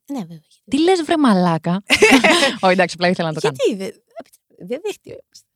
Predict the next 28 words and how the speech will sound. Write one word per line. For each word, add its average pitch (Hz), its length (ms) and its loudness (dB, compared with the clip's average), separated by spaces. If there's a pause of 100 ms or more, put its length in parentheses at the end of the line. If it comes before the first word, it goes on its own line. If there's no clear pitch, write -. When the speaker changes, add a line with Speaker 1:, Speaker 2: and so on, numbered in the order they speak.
Speaker 2:
Απλά 196 220 -4
ήθελα 196 160 -2
Speaker 1:
Η 175 40 -2
Speaker 2:
να 175 60 0
το - 80 2
Speaker 1:
τέχνη 190 140 -6
Speaker 2:
κάνω. - 0 -
Speaker 1:
του 247 100 -8
διαδικτύου, 233 500 -6
καλά 208 220 -6
κάνεις. 185 380 -14
Speaker 2:
Μμ. 165 60 -4
Speaker 1:
Ε, 220 600 2
και 196 160 -6
κοιτάμε 214 360 0
και 254 120 -2
οι 226 40 -2
δύο 262 160 -2
στο 214 120 -4
πλάι 170 260 -2
πια. 165 340 -4
Πού 247 160 -18
θα 190 120 -16
με 170 120 -16
κόψεις, - 460 -20
τι 247 120 -14
θα - 240 -20
κάνεις; 180 280 -20